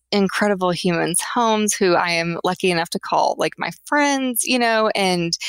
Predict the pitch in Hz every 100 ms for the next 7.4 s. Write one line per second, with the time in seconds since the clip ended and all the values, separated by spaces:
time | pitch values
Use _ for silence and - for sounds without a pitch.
0 | - - - 226 - 269 254 208 180 165
1 | 165 - 185 180 175 180 196 190 175 180
2 | 175 - 190 175 180 - - 190 175 170
3 | 175 190 175 170 - - - - 208 180
4 | 175 190 - 160 165 180 - 165 - 160
5 | - 180 160 180 233 226 180 156 165 151
6 | - 160 - 165 - 98 92 - - 175
7 | 170 165 165